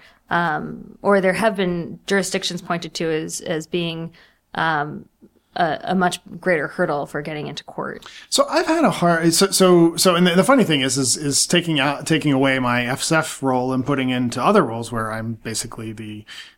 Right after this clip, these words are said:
Speaker 2: uh, among other things, the G P L enforcer in chief of the Busybox project, and, and I do that through my work at Conservancy.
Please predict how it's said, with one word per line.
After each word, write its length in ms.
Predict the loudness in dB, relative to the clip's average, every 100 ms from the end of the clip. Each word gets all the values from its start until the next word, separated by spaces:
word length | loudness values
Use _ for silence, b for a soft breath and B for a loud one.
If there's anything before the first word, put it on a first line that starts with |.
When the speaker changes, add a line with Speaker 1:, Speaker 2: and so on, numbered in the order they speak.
| -10
Speaker 2:
uh, 260 | -8 -8 -10 -16 _
among 340 | -8 0 2 2
other 160 | 0
things, 340 | -2 -4 -4 -4
the 120 | -4
G 180 | -2 -4
P 140 | -2
L 160 | -2 -2
enforcer 480 | -4 -4 -4 -4 -2
in 120 | -2
chief 380 | -2 -4 -6 -8
of 360 | -10 -12 -14
the 60 | -6
Busybox 460 | 0 2 2 -2 -4
project, 480 | -10 -8 -10 -10 -10
and, 300 | -12 -12 -12
and 160 | -12
I 80 | -12
do 120 | -12
that 160 | -12 -12
through 140 | -12
my 80 | -14
work 240 | -12 -14 -14
at 60 |
Conservancy. 720 | -8 2 4 4 2 0 -2